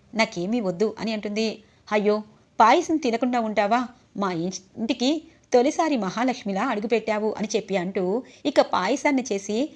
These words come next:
ప్రేమగా పద్మావతికి తినిపిస్తూ ఉంటుంది సుగుణ. ఇక యశోధర్ హ్యాపీగా ఫీల్ అవుతూ ఉంటారు.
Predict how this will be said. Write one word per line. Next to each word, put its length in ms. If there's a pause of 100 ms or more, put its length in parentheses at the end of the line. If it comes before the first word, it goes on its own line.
(240)
ప్రేమగా 380
పద్మావతికి 640
తినిపిస్తూ 500
ఉంటుంది 340
సుగుణ. 320 (520)
ఇక 120
యశోధర్ 500
హ్యాపీగా 500
ఫీల్ 260
అవుతూ 240
ఉంటారు. 520